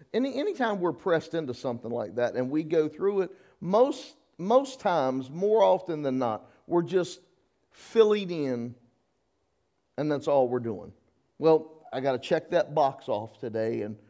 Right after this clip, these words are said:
I had to read that devotion. That took me fifteen minutes to get my day started.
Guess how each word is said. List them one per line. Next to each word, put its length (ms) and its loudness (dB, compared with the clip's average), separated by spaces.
I 120 -8
had 180 0
to 80 -6
read 320 -4
that 220 0
devotion. 680 -2
That 180 -8
took 180 -4
me 140 -6
fifteen 500 -6
minutes 300 -6
to 100 -10
get 140 -4
my 140 -2
day 240 0
started. 460 -8